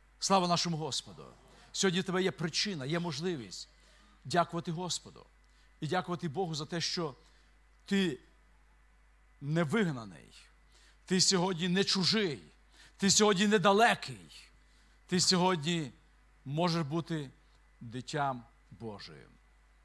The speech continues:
Ти сьогодні можеш бути в Його тілі,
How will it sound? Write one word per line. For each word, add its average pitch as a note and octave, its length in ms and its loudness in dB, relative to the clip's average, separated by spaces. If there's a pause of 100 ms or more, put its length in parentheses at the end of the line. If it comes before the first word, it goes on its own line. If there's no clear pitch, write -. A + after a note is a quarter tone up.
(720)
Ти A3+ 120 4
сьогодні A#3+ 320 6
можеш G#3+ 320 4
бути G#3 480 0 (440)
в A#2+ 60 -10
Його E3 300 2
тілі, E3+ 680 -8